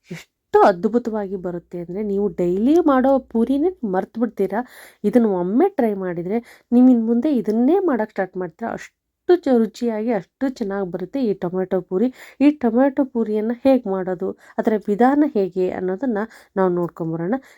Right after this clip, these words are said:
ಅದಕ್ಕಿಂತ ಮೊದಲು ನನ್ನ ಚಾನಲನ್ನ ಯಾರು ಸಬ್ಸ್ಕ್ರೈಬ್ ಮಾಡ್ದೆ ನೋಡ್ತಾ ಇದ್ರ ದಯವಿಟ್ಟು ಸಬ್ಸ್ಕ್ರೈಬ್ ಮಾಡಿ, ಹಾಗೆ ಪಕ್ಕದಲ್ಲಿರೋ ಬೆಲ್ ಐಕಾನ್ ಅನ್ನ ಕ್ಲಿಕ್ ಮಾಡಿ. ಬನ್ನಿ ಇದರ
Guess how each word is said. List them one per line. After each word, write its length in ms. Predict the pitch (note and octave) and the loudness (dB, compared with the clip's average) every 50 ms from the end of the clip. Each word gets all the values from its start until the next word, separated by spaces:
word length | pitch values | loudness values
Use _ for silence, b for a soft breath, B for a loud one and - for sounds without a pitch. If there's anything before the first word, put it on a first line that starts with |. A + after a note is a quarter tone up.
| b b | b b
ಅದಕ್ಕಿಂತ 400 | G#3+ A3 C#4 D4 - E4 D4 C#4+ D4+ | 2 2 2 2 2 2 2 4 4
ಮೊದಲು 400 | D4 C4 C4 A#3 C#4+ D4 - - | 2 2 0 0 -2 -4 -2 0
ನನ್ನ 220 | B3 B3+ B3 A#3+ A#3 | 2 4 4 2 0
ಚಾನಲನ್ನ 640 | A#3 - A#3 A3 A3 A#3+ B3 B3 B3 B3 A#3 A#3+ C4 - b b b b - | -2 0 0 2 2 2 2 2 2 2 2 0 0 -2 b b b b -4
ಯಾರು 540 | F#3+ F#3+ F3 E3+ F#3+ B3 D#4+ E4+ - - - | -2 -2 -2 0 0 2 2 2 0 0 -4
ಸಬ್ಸ್ಕ್ರೈಬ್ 640 | G#3 - - - - - G#3+ G3 G#3 C4 D4 - | -4 -4 -4 -8 -6 -2 0 0 0 0 0 0
ಮಾಡ್ದೆ 400 | B3+ A3+ G#3 F#3+ - A#3+ B3 _ - G3 | -2 -2 -2 -4 -6 -8 -8 _ -8 -6
ನೋಡ್ತಾ 320 | F#3+ F#3 F3+ - - F#3 | -4 -4 -6 -6 -6 -6
ಇದ್ರ 200 | F3+ E3+ E3 G3+ - _ _ _ - | -6 -6 -6 -8 -10 _ _ _ -6
ದಯವಿಟ್ಟು 680 | F#3 F3+ F3 F#3+ G#3+ A#3+ B3+ C4+ C4 A#3+ G3+ - - C4+ | -4 -2 0 0 2 2 2 2 2 0 0 -2 -6 -6
ಸಬ್ಸ್ಕ್ರೈಬ್ 640 | C4 - G3+ F#3 - - - - - A3+ A#3+ B3+ B3 | -2 -2 -2 -2 -4 -8 -14 -6 -2 0 0 0 0
ಮಾಡಿ, 520 | A3+ G3 F#3+ F#3 F#3 F3+ E3+ G#3 A3 G#3 B B B B B B B | -2 -2 -2 -2 -4 -2 -2 0 -2 -2 B B B B B B B
ಹಾಗೆ 280 | - A3+ B3+ C4 C4+ | 0 2 2 2 2
ಪಕ್ಕದಲ್ಲಿರೋ 720 | C4 - - A3 - _ - D4 B3+ C4+ A#3 A3+ G#3 A3 A3 | 0 0 -2 -4 -2 _ 2 2 2 2 0 0 0 -2 -4
ಬೆಲ್ 420 | G#3 - F#3+ G3 A3 A#3+ A#3 G#3 | -4 -4 -2 0 0 0 0 0
ಐಕಾನ್ 300 | F3+ - - F#3 F3+ F3 | -2 -6 -8 -8 -8 -8
ಅನ್ನ 180 | E3+ E3+ F3+ A3+ | -6 -6 -6 -6
ಕ್ಲಿಕ್ 380 | B3 - - E3 D3+ _ _ - | -6 -6 -8 -12 -12 _ _ -10
ಮಾಡಿ. 360 | D#3+ D#3+ D#3 D#3 D3+ - - b b b b b b - | -10 -8 -8 -8 -8 -8 -10 b b b b b b 2
ಬನ್ನಿ 360 | A#3+ C#4 C#4+ C#4 B3+ G3 - b b b | 4 4 4 2 0 -2 -4 b b b
ಇದರ 200 | G#3+ A3 G#3 A3 | 0 0 2 2